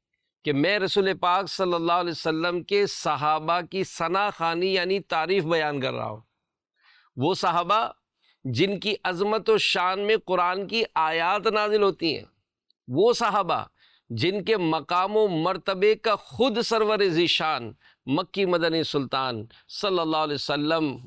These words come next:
بیان فرماتے ہیں۔ قرآن کریم میں جگہ جگہ صحابہ کی عظمت و شان کے حوالے سے اللہ پاک کے ارشادات ملتے ہیں، تو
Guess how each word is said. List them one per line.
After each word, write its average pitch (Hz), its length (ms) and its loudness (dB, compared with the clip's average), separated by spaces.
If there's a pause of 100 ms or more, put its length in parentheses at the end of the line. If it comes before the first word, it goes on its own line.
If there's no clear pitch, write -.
(120)
بیان 113 320 -2
فرماتے 127 560 -4
ہیں۔ 90 140 -12 (320)
قرآن 113 320 -4
کریم 135 360 0
میں 120 140 -2 (640)
جگہ 180 280 -2
جگہ 120 280 -4 (600)
صحابہ 135 460 -2
کی 123 260 -6
عظمت 127 380 -4
و 123 40 -4
شان 120 520 -4 (680)
کے 131 80 -4 (100)
حوالے 123 360 -2
سے 117 420 -2 (680)
اللہ 120 220 -2
پاک 110 180 -4
کے 117 100 -6
ارشادات 110 560 -2 (520)
ملتے 120 420 -2
ہیں، 104 160 -6 (540)
تو - 100 -6